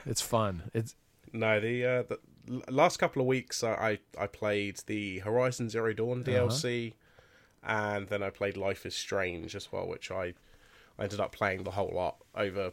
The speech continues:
Speaker 2: over a day.
Speaker 1: Oh, wow. That's great. I mean, I,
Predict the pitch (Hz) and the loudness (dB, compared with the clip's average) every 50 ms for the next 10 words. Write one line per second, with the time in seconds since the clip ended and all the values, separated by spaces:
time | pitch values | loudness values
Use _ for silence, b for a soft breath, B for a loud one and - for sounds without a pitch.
0 | - - - 104 101 92 92 92 90 - 92 90 90 90 90 - - _ _ - | -6 -6 -4 -4 -2 -2 -2 -4 -4 -2 -2 0 0 -2 -2 -6 -10 _ _ -6
1 | 98 101 104 92 85 85 92 90 90 90 98 113 139 147 143 - - - 123 123 | -4 -2 -2 -2 -2 -6 -6 -8 -6 -2 2 4 4 4 4 2 2 4 4 4
2 | 107 90 92 101 113 117 120 131 127 123 120 | 4 4 2 0 2 4 4 6 4 4 2